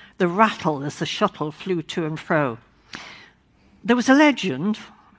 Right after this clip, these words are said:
it tells you everything really, that whenever Helen cut a thread in her weaving,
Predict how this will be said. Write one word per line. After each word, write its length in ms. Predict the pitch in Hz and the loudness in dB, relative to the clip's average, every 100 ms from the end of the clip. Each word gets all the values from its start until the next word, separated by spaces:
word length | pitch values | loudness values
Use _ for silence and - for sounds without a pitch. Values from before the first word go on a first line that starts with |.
| _ | _
it 160 | 170 - | -10 -6
tells 340 | 170 165 151 | -2 0 -2
you 120 | 147 | -2
everything 580 | 135 180 214 - 120 123 | -2 -2 -2 -4 -8 -6
really, 460 | 131 156 110 120 - - - - - _ - | -2 0 0 -6 -10 -18 -20 -20 -20 _ -2
that 240 | 190 196 | 0 0
whenever 340 | 233 226 262 285 | 2 4 4 4
Helen 480 | 196 254 202 170 175 | 4 4 4 2 -2
cut 280 | - 196 | -4 -4
a 40 | 208 | -4
thread 480 | - - 214 160 139 | -6 -2 0 0 -4
in 140 | 156 | -6
her 200 | 127 165 | -4 -4
weaving, 680 | 156 196 185 143 123 123 | -2 0 -2 -4 -8 -10